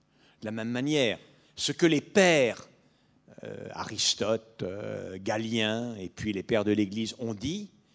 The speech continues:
est indépassable. Et tous ceux qui essayent de le dépasser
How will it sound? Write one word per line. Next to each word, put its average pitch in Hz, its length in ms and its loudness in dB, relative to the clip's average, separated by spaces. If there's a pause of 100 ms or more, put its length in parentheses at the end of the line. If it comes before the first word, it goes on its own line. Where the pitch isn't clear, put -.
(180)
est 160 160 0
indépassable. 180 760 10 (720)
Et 127 300 0 (160)
tous - 100 0
ceux 214 220 6
qui - 140 2
essayent 143 260 4
de 131 80 0
le 123 80 0
dépasser 170 720 2